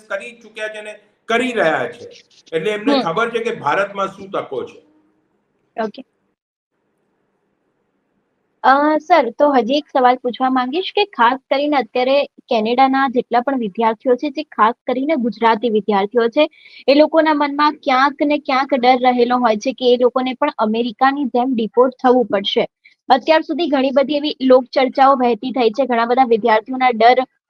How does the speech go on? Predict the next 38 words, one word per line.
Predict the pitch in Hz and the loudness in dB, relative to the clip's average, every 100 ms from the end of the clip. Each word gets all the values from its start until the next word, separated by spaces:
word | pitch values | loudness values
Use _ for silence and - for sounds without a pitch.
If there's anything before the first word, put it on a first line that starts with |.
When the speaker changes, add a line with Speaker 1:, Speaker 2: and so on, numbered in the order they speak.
| - | 2
Speaker 2:
અ, | 247 | 4
બહાર | 220 247 269 | 4 4 4
આવ્યા | 269 240 240 | 4 2 2
છે, | 240 262 | 0 -4
ઘણા | 240 233 | -4 -4
બધા | 240 254 254 | -4 -4 -4
લોકોએ | 240 269 | -2 -2
તો | 285 | 2
એક્સપ્રેસ | 214 - - 294 294 | 0 -2 -2 -2 2
પણ | 320 311 | 0 4
કર્યા | 285 254 254 | 4 4 4
છે | 254 277 | 4 2
કે | - 269 269 - - _ | 4 2 2 0 -18 _
એ | 262 269 | 2 4
લોકોને | 269 262 277 269 269 | 4 4 4 4 -2
કેમ | - 262 277 - | -2 -2 -4 -2
એવું | 262 277 | 0 2
લાગી | 254 220 220 | 2 0 0
રહ્યું | 262 233 240 | 0 0 0
છે. | 262 240 - _ _ - | 2 0 0 _ _ 4
તો | 330 | 4
આ | - 247 269 | 6 4 4
વિષયને | 302 - 311 311 | 0 0 0 2
લઈને | 311 294 302 | 0 0 -4
શું | - 302 | -6 2
કહેવા | 277 240 240 | 4 4 2
માંગો | 214 214 247 | -2 0 0
છો | 302 | 0
કે | 294 | -4
એક | 269 - | -4 -2
તરફ | 269 285 277 | 0 0 0
નવા | 254 254 | 2 2
પ્રધાનમંત્રીની | 254 247 254 269 262 247 269 269 | 2 0 2 0 -2 -2 -4 -2
નિમણૂક | 247 226 277 | -2 -2 -6
કરવામાં | 277 269 240 269 262 | -2 -2 2 2 2
આવી | 226 | -2
છે | 269 | -6
ને | 359 | -4